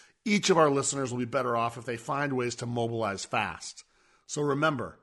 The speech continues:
when in doubt, send out a scout. Create that culture of ongoing improvement, and you'll never become a dinosaur. Tom,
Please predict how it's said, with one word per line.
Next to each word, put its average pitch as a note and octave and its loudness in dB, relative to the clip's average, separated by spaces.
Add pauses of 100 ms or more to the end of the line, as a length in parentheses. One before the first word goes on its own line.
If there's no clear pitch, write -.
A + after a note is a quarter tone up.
(100)
when A#2 -6
in A2+ -6
doubt, A2+ -6 (460)
send B2+ -8
out G2 -6
a - -14
scout. F2 -10 (640)
Create D#3+ -2
that D3+ 0
culture C#3+ -2
of A#2+ -2
ongoing C3 -2
improvement, C3+ -6
and A#2 -8
you'll A2 -8
never A2+ -4
become G2 -12
a E2+ -14
dinosaur. D#2+ -16 (280)
Tom, D3 -4